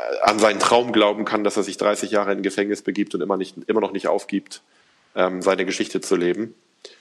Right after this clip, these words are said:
Ähm, eine zweite Person, die mich inspiriert hat in meiner Jugend, auch sehr, sehr viel oder im jungen Erwachsenenleben, das ist Arnold Schwarzenegger. Darüber werden mit Sicherheit einige lachen, ähm, dieser Muskelberg.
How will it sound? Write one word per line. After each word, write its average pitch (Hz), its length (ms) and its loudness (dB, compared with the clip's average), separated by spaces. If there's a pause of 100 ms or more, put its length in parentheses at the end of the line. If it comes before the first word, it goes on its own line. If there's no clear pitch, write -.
(260)
Ähm, 95 280 2
eine 101 220 2
zweite 117 300 2
Person, 117 360 2
die 117 60 -2
mich 113 160 -2
inspiriert 107 480 0
hat 107 80 -2
in 87 120 -2
meiner 104 180 2
Jugend, 127 460 0
auch 104 140 0
sehr, 113 200 0
sehr 110 100 0
viel 110 220 -2
oder 104 100 2
im 101 60 -10
jungen 117 260 0
Erwachsenenleben, 107 760 0
das 101 140 0
ist - 140 -4
Arnold 104 320 0
Schwarzenegger. - 720 0 (640)
Darüber 98 380 2
werden 101 200 2
mit 98 140 0
Sicherheit 101 360 0
einige 95 300 2
lachen, 120 460 -2 (560)
ähm, 101 200 0
dieser 98 220 2
Muskelberg. 110 720 2